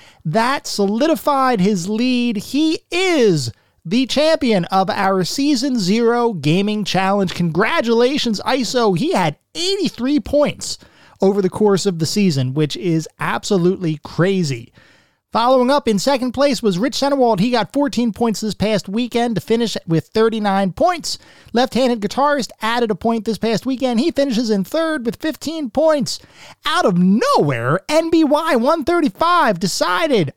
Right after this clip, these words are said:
"I'm gonna throw my hat in the ring too." Got twelve points just this past weekend, and that was good enough to finish in fourth place for the season. One weekend's worth of work, finishes in fourth place.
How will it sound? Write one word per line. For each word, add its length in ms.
"I'm 260
gonna 200
throw 240
my 320
hat 220
in 120
the 80
ring 320
too." 500
Got 260
twelve 580
points 540
just 300
this 140
past 340
weekend, 320
and 100
that 120
was 100
good 160
enough 360
to 180
finish 440
in 200
fourth 400
place 300
for 120
the 100
season. 640
One 320
weekend's 460
worth 220
of 100
work, 320
finishes 400
in 80
fourth 320
place. 360